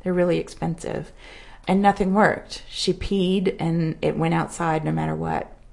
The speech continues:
Or it stayed in the, the lip, which you then still had to clean up, because if you lifted the lid off, there was cat pee dripping off of it. So it was just disgusting. And I had seen somewhere online where a vet had recommended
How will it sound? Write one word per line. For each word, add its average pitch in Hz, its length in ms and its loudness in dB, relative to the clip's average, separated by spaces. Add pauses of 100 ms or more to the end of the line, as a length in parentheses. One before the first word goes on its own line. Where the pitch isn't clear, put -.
(360)
Or 196 480 6
it - 360 2
stayed 175 380 4
in 175 220 0
the, 165 360 0 (540)
the 170 180 4
lip, 165 420 6 (840)
which 185 300 2
you 180 100 2
then 165 240 6
still 208 240 2
had 160 200 0
to - 60 -8
clean 151 300 -4
up, - 160 -4
because 160 280 -4
if 151 140 -4
you 165 120 0
lifted 170 340 2
the 160 100 2
lid 175 240 4
off, 160 480 0 (120)
there 165 100 4
was 160 140 0
cat - 320 -6
pee - 140 -8
dripping - 380 -8
off 160 200 -8
of 160 160 -6
it. - 200 -8
So - 160 -6
it - 100 -6
was 185 120 -10
just - 240 -8
disgusting. - 720 -8 (1040)
And 196 520 6
I - 120 4
had 202 180 0
seen 247 300 6
somewhere 185 440 4
online 175 680 4
where 175 180 2
a 165 60 2
vet 170 520 2
had 170 220 -6
recommended 170 800 0